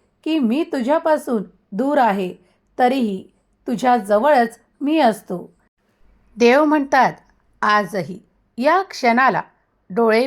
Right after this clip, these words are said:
बंद कर आणि माझ्यावर संपूर्ण विश्वास ठेवून त्या चिंतेसाठी तू माझ्याकडे प्रार्थना कर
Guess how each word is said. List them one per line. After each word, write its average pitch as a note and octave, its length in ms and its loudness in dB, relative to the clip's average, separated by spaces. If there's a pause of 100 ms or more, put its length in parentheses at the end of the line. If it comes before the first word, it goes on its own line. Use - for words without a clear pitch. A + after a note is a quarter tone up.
(120)
बंद G#3+ 260 -2
कर F#3 280 -4 (580)
आणि D#4 240 0
माझ्यावर B3+ 600 0 (520)
संपूर्ण D4+ 500 2
विश्वास B3 760 0
ठेवून B3 280 -2 (520)
त्या A3 240 2 (420)
चिंतेसाठी D#4+ 840 0 (480)
तू D4 140 -2
माझ्याकडे A3 600 -2 (480)
प्रार्थना A#3 580 0
कर F#3+ 260 -8